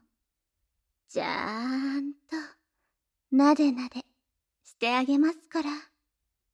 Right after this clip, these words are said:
ほら、なでなで。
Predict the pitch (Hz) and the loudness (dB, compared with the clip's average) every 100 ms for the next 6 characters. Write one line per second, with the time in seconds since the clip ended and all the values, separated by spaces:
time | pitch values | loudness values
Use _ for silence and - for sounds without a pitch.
0 | _ _ _ - 196 233 285 262 240 - | _ _ _ -10 -4 0 0 -2 -6 -20
1 | _ _ _ _ _ _ _ _ _ _ | _ _ _ _ _ _ _ _ _ _
2 | 214 214 233 - - _ _ - - - | -8 -6 -8 -10 -20 _ _ -20 -20 -20